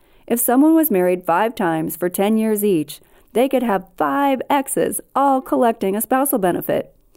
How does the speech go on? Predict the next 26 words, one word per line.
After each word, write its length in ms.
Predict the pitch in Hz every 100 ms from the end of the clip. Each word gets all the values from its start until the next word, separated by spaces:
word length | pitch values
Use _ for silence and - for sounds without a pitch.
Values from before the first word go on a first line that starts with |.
| _ _ _
These 240 | 220 254 -
spousal 360 | 269 302 330
benefits 480 | 285 220 208 208 202
are 180 | 160 202
usually 560 | 208 262 277 277 233
most 600 | 220 226 254 320 349 330 -
applicable 640 | 220 226 226 214 190 165 165
to 140 | -
you 240 | 185 175 170
if 360 | 214 202 - -
you 260 | 208 196 -
either 320 | 262 320 294
didn't 300 | 262 277 -
work 260 | 233 233
much 340 | 240 226 220 - - - _ _
or 380 | 240 247 202 170
if 180 | 208 202
you 120 | 214
were 120 | 208
born 460 | 180 202 190 180 180
January 500 | 202 196 202 202 190
one, 380 | 185 175 175 175
nineteen 400 | 175 175 196 185
fifty-four 680 | 185 180 208 175 165 160 -
or 140 | 165
earlier. 520 | 160 165 160 156 -